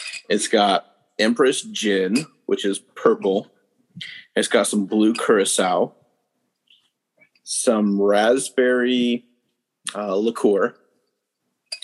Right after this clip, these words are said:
and it's topped off with a Smirnoff Ice Original.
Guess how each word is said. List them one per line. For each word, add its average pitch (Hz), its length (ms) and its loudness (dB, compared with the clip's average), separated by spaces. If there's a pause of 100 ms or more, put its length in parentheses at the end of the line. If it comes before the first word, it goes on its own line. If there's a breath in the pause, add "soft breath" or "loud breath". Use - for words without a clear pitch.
(520 loud breath)
and 117 160 4
it's - 320 -4
topped 117 360 0
off 120 480 -2 (360)
with 110 160 -2
a 107 40 0
Smirnoff 104 720 -2
Ice 95 320 -4
Original. 98 760 -4